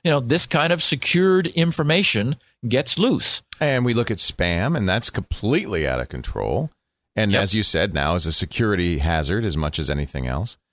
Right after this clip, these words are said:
Speaker 2: I mean, it just doesn't feel like we're gaining on these guys. It feels like they're gaining on us. And it's
Speaker 1: I think,
Speaker 2: really
Speaker 1: yes.
Speaker 2: frustrating because they're jerks.
Speaker 1: And the bad, I think at this point,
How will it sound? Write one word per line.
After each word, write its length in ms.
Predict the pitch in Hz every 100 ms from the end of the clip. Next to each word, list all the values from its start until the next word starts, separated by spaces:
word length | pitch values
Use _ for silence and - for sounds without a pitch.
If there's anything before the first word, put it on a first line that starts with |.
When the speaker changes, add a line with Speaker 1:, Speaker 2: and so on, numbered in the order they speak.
| _ _
Speaker 2:
I 60 | 110
mean, 80 | 120
it 20 |
just 180 | 170 -
doesn't 300 | 151 135 95
feel 300 | - 151 135
like 260 | 85 85 - _ _ _ _ _ _
we're 140 | 110 110
gaining 420 | 101 131 143 80
on 100 | 67
these 200 | 64 65
guys. 280 | 73 57 -
It 80 | 71
feels 180 | 123
like 140 | 95 78
they're 140 | 95
gaining 300 | 82 82 67
on 100 | 60
us. 220 | 65 65 -
And 100 | 143
it's 160 | -
Speaker 1:
I 80 | -
think, 120 | 220 190
Speaker 2:
really 140 | 127
Speaker 1:
yes. 260 | 156 143 -
Speaker 2:
frustrating 560 | 135 - 101 71 73
because 280 | 73 117 123
they're 100 | 131
jerks. 640 | 107 - 147 - - - - _ _ _ _ -
Speaker 1:
And 160 | 127
the 60 | 127
bad, 240 | 131 139
I 100 | 135
think 220 | 123 143
at 220 | 123 127 -
this 160 | 185
point, 460 | - 180 165 165